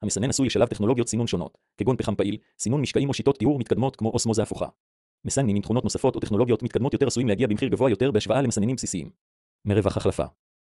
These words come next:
מרווח ההחלפה המומלץ של מסנן לתמי ארבע יכול להשתנות בהתאם לגורמים כגון איכות המים, השימוש והדגם הספציפי של המכשיר. ייתכן שיהיה צורך להחליף מסננים מסוימים בתדירות גבוהה יותר,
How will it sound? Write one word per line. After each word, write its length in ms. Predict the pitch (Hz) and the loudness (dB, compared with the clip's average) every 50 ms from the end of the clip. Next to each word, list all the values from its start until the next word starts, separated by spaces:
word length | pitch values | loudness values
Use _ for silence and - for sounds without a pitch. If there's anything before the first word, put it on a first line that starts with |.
| - | -4
מרווח 240 | 107 107 110 170 - | -2 0 0 0 0
ההחלפה 280 | 110 - 156 - 127 123 | 0 -2 0 2 2 2
המומלץ 280 | 110 101 104 120 117 | 2 2 0 0 0
של 60 | - | -2
מסנן 260 | 107 98 - 104 123 - | -2 -2 -2 -4 -4 -2
לתמי 220 | - - 113 139 | -2 -2 -2 0
ארבע 160 | 107 95 127 | 2 2 2
יכול 160 | - - 139 | 2 2 2
להשתנות 320 | 131 - - 101 123 143 - | 0 0 0 -2 -4 -2 0
בהתאם 220 | 101 101 147 151 | 0 0 0 0
לגורמים 280 | 135 110 107 107 131 147 | 0 0 0 0 0 0
כגון 180 | - 196 131 | -2 -2 -2
איכות 180 | 123 107 113 - | -2 -2 -4 -4
המים, 240 | 101 98 98 87 80 - _ _ _ - | -4 -4 -4 -6 -8 -14 _ _ _ -10
השימוש 300 | 113 - 107 131 143 - | -6 -4 -2 -2 0 0
והדגם 220 | 156 - 131 131 | 0 0 2 0
הספציפי 320 | 120 - - 104 - 117 92 | -2 -2 -4 -4 -6 -6 -4
של 100 | - 90 | -4 -4
המכשיר. 340 | - - - - 87 62 52 - _ _ _ _ _ _ _ _ _ - | -4 -4 -6 -8 -8 -8 -10 -14 _ _ _ _ _ _ _ _ _ -8
ייתכן 240 | 101 - 127 156 165 | -4 0 0 0 2
שיהיה 180 | - - 110 | 2 2 2
צורך 200 | 110 - 165 - | 2 2 0 0
להחליף 240 | 98 95 113 131 - | -2 -2 -4 -4 -4
מסננים 280 | 104 - 113 113 107 95 | -4 -2 0 0 0 0
מסוימים 320 | 101 - 104 101 120 131 | 0 0 -2 -2 -2 -2
בתדירות 320 | - - 101 104 131 160 | -2 -2 -2 0 -2 0
גבוהה 220 | - 101 113 151 151 | 0 2 2 2 2
יותר, 240 | 131 - 87 - | 0 0 -2 -6